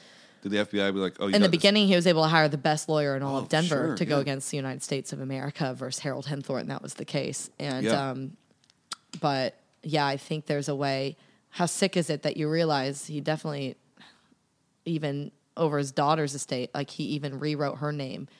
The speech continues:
Speaker 1: Mm-hmm.
Speaker 2: when her mom, so that she wouldn't get money if her mom, it was him.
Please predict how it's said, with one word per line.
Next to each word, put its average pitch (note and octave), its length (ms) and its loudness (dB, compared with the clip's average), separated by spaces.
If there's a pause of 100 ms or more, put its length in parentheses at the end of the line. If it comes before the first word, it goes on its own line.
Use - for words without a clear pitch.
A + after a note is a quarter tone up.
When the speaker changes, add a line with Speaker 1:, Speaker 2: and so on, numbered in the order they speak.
(100)
Speaker 1:
Mm-hmm. F2+ 120 -12
Speaker 2:
when D3 120 -2
her D3 60 -4
mom, C#3+ 220 -6
so - 180 -6
that C3+ 260 -6
she - 200 -2
wouldn't C#3 200 -6
get - 180 -8
money C#3 360 -10 (260)
if - 100 -12
her D3 80 -8
mom, C3+ 260 -8 (100)
it C3+ 60 -10
was - 220 -12
him. C3+ 300 -10